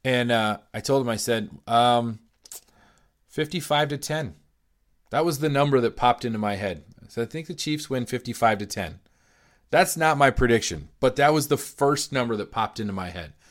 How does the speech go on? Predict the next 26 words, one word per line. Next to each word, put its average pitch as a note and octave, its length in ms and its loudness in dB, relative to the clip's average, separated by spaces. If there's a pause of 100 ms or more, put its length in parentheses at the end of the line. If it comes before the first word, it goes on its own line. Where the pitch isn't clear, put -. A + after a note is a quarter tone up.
(260)
because A2 280 -6
that C3+ 200 6
is D3 140 0
how C#3 240 -2
good A#2+ 300 -2
their A2 160 2
offense G2 500 -2
is D#2 360 -8 (500)
and A2+ 360 -2
how A#2 200 0
worried B2+ 560 4
I A#2 160 6
am G#2+ 240 -2
about F#2+ 260 -2
some A#2+ 240 -2
of G2+ 120 -4
the G2+ 140 -8
issues G#2 460 -4 (320)
that G#2 140 -6
the G#2 60 -4
Broncos G2+ 560 -2
offense F#2 480 -8
had F#2 420 -6 (280)
in G2+ 180 -10
Baltimore. A2 600 0 (640)
Uh, G2 220 -6